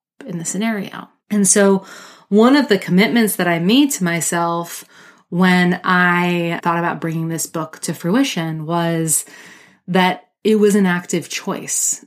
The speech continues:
And I knew that saying yes to this big project would mean I would have to say no to a lot of things, akin to having a child.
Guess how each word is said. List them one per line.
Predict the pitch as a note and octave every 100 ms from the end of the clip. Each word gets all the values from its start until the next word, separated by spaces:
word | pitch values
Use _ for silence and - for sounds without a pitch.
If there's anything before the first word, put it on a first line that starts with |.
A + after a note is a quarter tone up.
| -
And | F#3+ F#3+ F#3 F3+ F3+ F3+ F3+
I | F#3
knew | F#3+ G3 A#3 B3+
that | G#3+ -
saying | - F3+ F3+
yes | F3+ A3+ - -
to | E3+
this | E3 D#3
big | - E3 D#3 -
project | - C4 C4+ E3+ D#3+ -
would | F3 E3
mean | A3 F#3+
I |
would | D#3+
have | D#3 D#3+
to |
say | D#3 F3
no | E3 D#3
to | D3 F3
a |
lot | D#3 D3+
of | -
things, | - A3 - - - - _ _ _ - - - -
akin | G#3 - C4+ D#4+ D4+ C#4
to | F3 E3+ E3+ E3+ F3+ _ _ _ _
having | _ - E3 F3+ F#3 F#3 F3+ _ _ _
a | G3
child. | - D#4 D#4 - - -